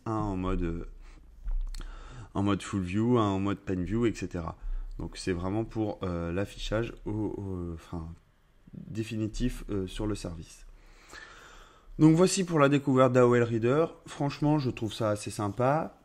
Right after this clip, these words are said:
Euh, ça va me permettre déjà, enfin, ça m'a permis déjà de rapatrier tous mes flux R S S, donc ça c'est une bonne chose. Ensuite, euh, euh, à voir ce que, ce que ça donne à l'usage, mais j'en suis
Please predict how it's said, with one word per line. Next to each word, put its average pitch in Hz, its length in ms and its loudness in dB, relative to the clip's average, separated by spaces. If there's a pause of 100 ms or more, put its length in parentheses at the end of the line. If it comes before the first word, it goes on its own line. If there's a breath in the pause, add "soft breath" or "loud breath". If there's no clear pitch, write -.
(100)
Euh, 95 1300 -2
ça 101 300 -2
va 104 100 2
me 104 120 -2
permettre 110 360 -2
déjà, 101 300 -2
enfin, 104 180 -10
ça 95 140 -6
m'a 104 100 0
permis 117 300 0
déjà 107 240 2
de 95 80 0
rapatrier 120 560 0
tous 117 100 -8
mes 101 140 -4
flux 92 240 -6
R 90 80 -2
S 95 160 -4
S, 143 160 2
donc 101 160 -4
ça 104 80 -6
c'est - 240 -14
une 85 120 -4
bonne 92 200 -4
chose. 127 340 0 (840 loud breath)
Ensuite, 135 520 0
euh, 131 380 2 (120)
euh, 98 340 0
à 110 100 -4
voir 107 480 -2
ce - 120 -18
que, 92 480 -6
ce - 80 -14
que 101 100 -8
ça 101 140 -4
donne 104 220 0
à 104 40 0
l'usage, 101 420 0
mais 107 240 0 (300)
j'en 107 200 -4
suis 135 240 -6